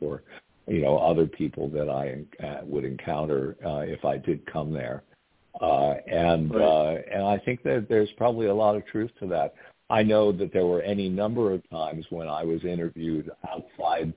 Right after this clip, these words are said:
Speaker 1: uh, aids Project Los Angeles in an alley beside the, the, the agency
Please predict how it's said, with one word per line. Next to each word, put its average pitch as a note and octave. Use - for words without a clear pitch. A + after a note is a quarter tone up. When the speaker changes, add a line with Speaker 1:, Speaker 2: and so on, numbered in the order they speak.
Speaker 1:
uh, D#2
aids E2
Project D#2+
Los -
Angeles E2+
in D#2
an C2+
alley D#2+
beside D#2
the, D2
the, C#2+
the D2+
agency E2